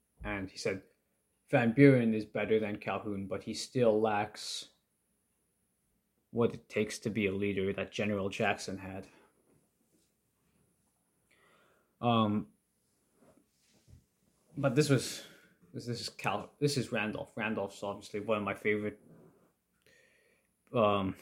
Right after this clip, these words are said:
people in history, and I could talk more about him, but, um,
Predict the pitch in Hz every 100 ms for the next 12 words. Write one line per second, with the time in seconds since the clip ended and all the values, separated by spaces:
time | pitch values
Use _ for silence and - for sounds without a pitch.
0 | - - 131 - 107 101 120 113 - 123
1 | 139 135 _ _ _ _ _ _ _ _
2 | _ _ _ _ _ _ _ _ _ -
3 | _ _ - 101 101 - 123 107 113 110
4 | 101 95 - 92 101 - _ _ _ _
5 | _ _ _ _ _ _ _ _ _ -
6 | 107 101 - - 69 67 117